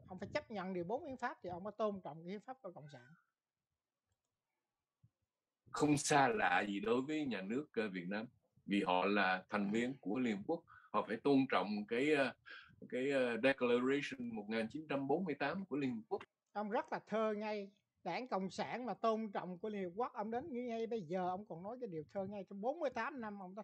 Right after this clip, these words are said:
Speaker 1: thoát ra khỏi Việt Nam. Đảng Cộng sản nó không có tôn trọng cái gì của Liên Hợp Quốc cả, và cái hiến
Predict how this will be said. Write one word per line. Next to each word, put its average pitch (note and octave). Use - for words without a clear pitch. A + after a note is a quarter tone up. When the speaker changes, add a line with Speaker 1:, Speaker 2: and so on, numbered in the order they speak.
Speaker 1:
thoát C#4+
ra F3+
khỏi F3
Việt D3+
Nam. E3
Đảng A#3
Cộng B3
sản A3+
nó D4+
không F4
có -
tôn C#4+
trọng F#3
cái B3+
gì F#3
của A3+
Liên G#3+
Hợp D#3+
Quốc C4+
cả, F3
và F3
cái B3
hiến D4